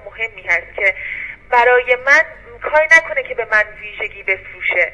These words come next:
گاهی وقتا ما مشتری ها با شنیدن ویژگی های کامل یک محصول گیج می‌شیم، ولی وقتی که شما می‌دونید من چی می‌خوام، در مراحل قبلی کشف کردید چی می‌خوام و الان محصول رو برای من آوردین، فقط و فقط تمرکزتون روی ارائهٔ اون ارزش باشه.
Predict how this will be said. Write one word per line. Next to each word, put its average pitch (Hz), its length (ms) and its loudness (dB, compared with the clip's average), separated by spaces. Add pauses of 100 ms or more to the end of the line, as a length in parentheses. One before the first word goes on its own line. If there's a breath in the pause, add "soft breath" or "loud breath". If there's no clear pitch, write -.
(120)
گاهی 277 240 0
وقتا 277 480 0
ما 277 160 -2
مشتری 214 440 -2
ها 262 200 -4
با 226 160 -4 (100)
شنیدن 240 440 -2 (140)
ویژگی 208 400 -12
های 269 300 -4
کامل 196 340 -8
یک 202 200 -4
محصول 208 400 -4
گیج - 240 -16
می‌شیم، 175 360 -10 (380 loud breath)
ولی - 140 0
وقتی 359 220 -2
که 370 60 -12
شما 349 260 -10
می‌دونید 349 460 -8
من 233 120 2
چی - 200 -6
می‌خوام، 214 400 -6
در 226 200 4
مراحل 226 260 2
قبلی 226 400 -2
کشف 240 380 -4
کردید 196 280 0
چی - 120 -16
می‌خوام 196 340 -10
و 220 100 -4
الان 277 280 -2
محصول 226 340 -4
رو 208 60 -10
برای 190 240 2
من 190 120 -2
آوردین، 196 420 -8 (460 loud breath)
فقط 320 280 -2
و 403 120 -8
فقط 320 280 0
تمرکزتون 330 720 -8
روی 330 320 0 (320)
ارائهٔ 262 480 0
اون 226 140 -10
ارزش 185 500 -2
باشه. 180 440 -4